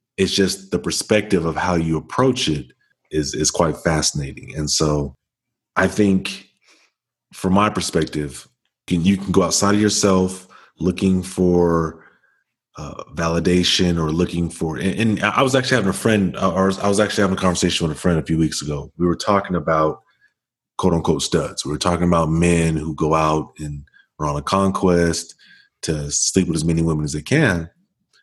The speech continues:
And the argument that was being made was most people will look on and say, "Oh, that's just primal," or, "That's just physical.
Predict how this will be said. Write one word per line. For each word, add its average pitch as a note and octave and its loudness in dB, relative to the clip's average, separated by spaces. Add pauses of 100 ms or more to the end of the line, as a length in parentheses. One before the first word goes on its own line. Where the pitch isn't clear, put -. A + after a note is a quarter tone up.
(180)
And E2 0 (1200)
the - -8
argument G#2+ 0
that F2 2
was D#2+ 2
being D#2+ -4
made C#3+ 0
was D#2+ -4 (1120)
most B2 2
people A#2+ 4
will G2+ 6
look G#2+ 2
on G2 2
and F#2 0
say, F2 -2
"Oh, F#2+ 2
that's F2 0
just - -8
primal," D#2+ -6
or, D2+ -8
"That's - -12
just - -8
physical. A#2 2